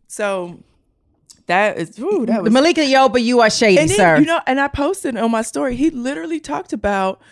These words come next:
Speaker 1: me and Juan, me go, me, Mary, 'cause we were just chit-chatting in the back room, and he was asked, we were talking about relationships, and I'm like, "Yeah, I'm married, you know,
Speaker 2: Yeah.
Speaker 1: I'm, I'm engaged to my ex-husband, blah, blah." So he literally gets on the stage and it's like,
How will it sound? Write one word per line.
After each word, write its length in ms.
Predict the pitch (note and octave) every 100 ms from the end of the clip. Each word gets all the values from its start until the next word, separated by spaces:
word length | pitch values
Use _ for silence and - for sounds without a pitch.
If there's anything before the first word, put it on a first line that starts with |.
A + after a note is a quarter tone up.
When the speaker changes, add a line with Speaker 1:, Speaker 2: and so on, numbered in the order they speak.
| _ _
Speaker 1:
me 260 | B3 D#4 G4+
and 180 | C#4 C4
Juan, 360 | C#4+ G4+ G#3+ - - -
me 240 | B3 F4
go, 200 | C#4+ C4+
me, 260 | A#3+ B3 C#4
Mary, 400 | B3 B3 C4 C4
'cause 180 | B3+ B3 A3
we 100 | C4+
were 140 | D#4
just 260 | A#3 G#3+ -
chit-chatting 540 | - - - G#3+ G3
in 140 | G3+ G3
the 40 |
back 300 | F#3 G3 F#3+
room, 340 | F#3 F#3 F3+ F3
and 140 | D3+
he 100 | D#3
was 140 | D#3+ -
asked, 280 | D3 D#3 -
we 80 | G#3
were 120 | D#3+
talking 220 | E3 D#3+
about 120 | E3 -
relationships, 540 | - D#3+ F#3+ F#3 E3+
and 100 | D4+
I'm 220 | E4+ E4
like, 200 | E4+ -
"Yeah, 260 | F#4 F4+ E4+
I'm 80 | E4+
married, 340 | D4+ D4+ D4
you 80 | D4
know, 160 | A#3+
Speaker 2:
Yeah. 120 | F#3+ B3
Speaker 1:
I'm, 100 | -
I'm 120 | B3+
engaged 360 | C4 - D4 -
to 60 |
my 220 | A#3+ A#3+ A#3 _ _ -
ex-husband, 460 | C#4+ - A3+ A#3+
blah, 100 | A#3
blah." 100 | A#3+ A3+ - -
So 120 | A4+
he 80 | G#4
literally 380 | E4+ D4+ G#4+ F4
gets 180 | F#4 F4+
on 100 | E4
the 40 |
stage 400 | C#4+ - D4+ F4+
and 100 | C#4 C4+
it's 140 | -
like, 260 | B3+ B3